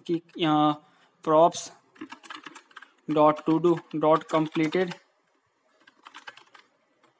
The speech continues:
ठीक है। तो यहाँ पर अगर ये true हुआ, ठीक है, तो ऐसे देते हैं। अगर true हुआ तो simply ये simply, अ, अगर true होगा तो यहाँ पर होगा, ऐड होगा।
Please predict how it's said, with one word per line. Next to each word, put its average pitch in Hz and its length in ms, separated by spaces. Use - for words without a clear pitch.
ठीक 190 100
है। 202 100
तो 185 40
यहाँ 180 140
पर 214 100
अगर 208 140
ये 214 120
true 214 240
हुआ, 160 180
ठीक 208 100
है, 180 80
तो 165 120
ऐसे 160 180
देते 180 200
हैं। 208 80
अगर 196 120
true 233 200
हुआ 220 120
तो 220 100
simply 214 280
ये 226 340
simply, 220 380
अ, - 140
अगर 180 240
true 202 220
होगा 208 240
तो 208 280
यहाँ 170 160
पर 170 140
होगा, 170 240
ऐड 156 160
होगा। 165 180